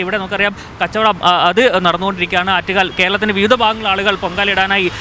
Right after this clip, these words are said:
ഏ, കഴിഞ്ഞ ദിവസം മുതൽ തലസ്ഥാനത്തേക്ക് എത്തുന്ന ഒരു കാഴ്ച നമുക്ക് കാണാൻ കഴിഞ്ഞിട്ടുണ്ട്. അതുകൊണ്ട് തന്നെ നേരത്തെ തന്നെ കച്ചവടങ്ങളുമൊക്കെ,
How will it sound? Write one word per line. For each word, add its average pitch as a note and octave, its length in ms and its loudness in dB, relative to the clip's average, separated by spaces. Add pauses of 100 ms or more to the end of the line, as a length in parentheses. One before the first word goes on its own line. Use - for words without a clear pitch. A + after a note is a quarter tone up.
(140)
ഏ, F3 120 2
കഴിഞ്ഞ G3 160 0
ദിവസം G#3 220 -4
മുതൽ G#3+ 220 -4
തലസ്ഥാനത്തേക്ക് F3+ 560 -2
എത്തുന്ന G3+ 220 -8
ഒരു F3 80 -6
കാഴ്ച E3+ 180 -6
നമുക്ക് E3 220 -8
കാണാൻ D#3+ 220 0
കഴിഞ്ഞിട്ടുണ്ട്. E3 360 -2
അതുകൊണ്ട് G#3+ 220 -2
തന്നെ A#3 140 2 (360)
നേരത്തെ C#4 220 -2
തന്നെ B3+ 220 0
കച്ചവടങ്ങളുമൊക്കെ, A#3 720 -2